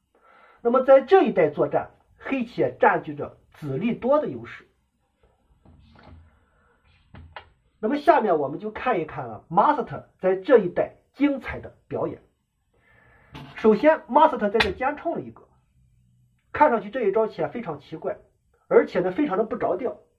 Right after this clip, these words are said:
与这个白棋好像没有什么太大的关系。但是呢，当黑棋必须要飞回去的时候，白棋在这里一飞，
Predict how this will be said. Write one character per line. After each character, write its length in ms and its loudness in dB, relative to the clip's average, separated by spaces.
与 160 4
这 120 6
个 80 6
白 200 6
棋 160 -4
好 180 -6
像 140 -6
没 80 -4
有 80 -6
什 100 -12
么 60 -10
太 180 -6
大 140 -2
的 100 -8
关 240 -6
系。 180 -20
但 200 6
是 80 -8
呢， 200 -4
当 220 6
黑 240 0
棋 340 -10
必 260 0
须 460 -6
要 220 4
飞 400 6
回 160 -2
去 140 -10
的 100 -10
时 120 -12
候， 160 -20
白 240 4
棋 260 -10
在 140 2
这 120 -4
里 160 -8
一 60 -10
飞， 240 -14